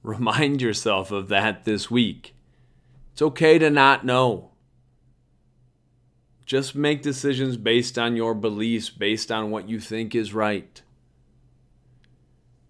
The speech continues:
Don't, don't waste time and energy trying to change the beliefs of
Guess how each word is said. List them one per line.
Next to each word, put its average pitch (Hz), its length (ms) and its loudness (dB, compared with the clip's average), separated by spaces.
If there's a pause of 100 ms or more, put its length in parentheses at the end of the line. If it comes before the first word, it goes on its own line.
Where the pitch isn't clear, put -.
(400)
Don't, 135 560 4 (1120)
don't 151 380 -8
waste 131 600 4
time 113 720 4
and 90 220 -6 (100)
energy 113 640 -2
trying 127 720 -2
to 98 560 -4 (1400)
change 127 460 2
the 117 120 0
beliefs 117 500 2
of 104 240 0